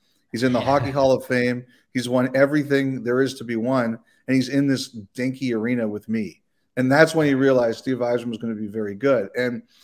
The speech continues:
Speaker 1: you know, I think about that a lot, and I asked him about Briere, and he said, "You know, the thing that." he said he's seen, seen the same thing from Briere. Like, Briere has been in some, uh, he's been out, people have seen him out on the road, scouting games. You know, Danny Briere has made a lot of money.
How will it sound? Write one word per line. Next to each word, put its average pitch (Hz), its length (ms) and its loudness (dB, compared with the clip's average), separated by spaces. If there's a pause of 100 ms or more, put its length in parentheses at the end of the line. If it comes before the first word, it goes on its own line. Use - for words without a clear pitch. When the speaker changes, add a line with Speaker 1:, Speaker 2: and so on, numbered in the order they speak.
(300)
Speaker 1:
you 156 80 2
know, 160 60 6
I 143 60 4
think 170 200 -2
about 156 280 2
that 143 140 4
a 123 40 4
lot, 135 400 2
and 120 180 -6
I 127 120 -4
asked 143 300 0
him 147 80 -4
about 123 280 -2
Briere, 117 420 -4
and 123 120 -8
he 139 100 -6
said, 139 380 0 (500)
"You 135 80 2
know, 147 100 4
the 135 120 0
thing 151 260 0
that." 143 260 0 (340)
he 139 120 -2
said 160 160 6
he's 143 160 2
seen, 156 240 0
seen 160 200 -2
the 147 100 0
same 147 280 -2
thing 143 200 -2
from 135 240 -4
Briere. 127 500 0
Like, 107 200 -12
Briere 127 400 0
has 139 160 -4
been 131 240 0
in 127 180 -2
some, 120 460 -6 (460)
uh, 120 240 0
he's 127 180 -2
been 135 180 4
out, 139 360 4
people 170 220 2
have 175 100 4
seen 185 220 0
him 127 140 2
out 139 120 4
on 156 160 4
the 147 80 2
road, 139 360 6 (320)
scouting 151 460 6
games. 143 440 0
You 131 60 -2
know, 127 100 2
Danny 139 280 0
Briere 143 400 2
has 131 120 -4
made 135 100 2
a 123 60 2
lot 120 200 2
of 143 60 0
money. 143 400 -2